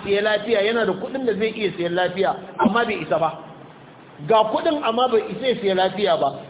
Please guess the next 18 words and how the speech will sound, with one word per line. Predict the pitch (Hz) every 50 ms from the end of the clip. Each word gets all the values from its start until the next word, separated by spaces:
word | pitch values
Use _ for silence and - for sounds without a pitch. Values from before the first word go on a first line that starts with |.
| - -
Duk | - 294
yanda | 359 370 370 370 381 381 381 349 294
zai | 240 254 262 240 190
je, | 170 196 190 180 - - - - - -
ba | - 233
zai | 226 302 302 -
iya | 277 254 -
samun | 233 220 226 220 202
lafiyar | 190 190 185 175 180 202 185 165
ba, | 165 165
saboda | 214 247 254 254 233 220 214
ne | 202 180 147 - - - - - - -
Allah | 233 254 247 240 226 214
bai | 190 190 190
rubuta | 185 220 220 202 190 160 180 165
masa | 160 170 156 165 135
ba. | 131 123 - - - - - - -
To, | 208 196 175